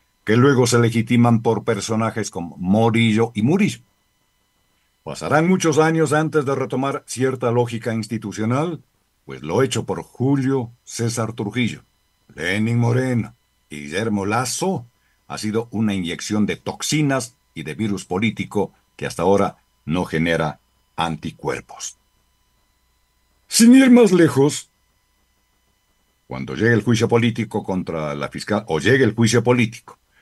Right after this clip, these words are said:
contra la fiscal general, volverán a exhibirse todos los sofismas y barbaridades en la mafia mediática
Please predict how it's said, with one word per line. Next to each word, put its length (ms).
contra 340
la 140
fiscal 400
general, 520
volverán 800
a 40
exhibirse 680
todos 640
los 160
sofismas 760
y 80
barbaridades 1040
en 160
la 80
mafia 500
mediática 800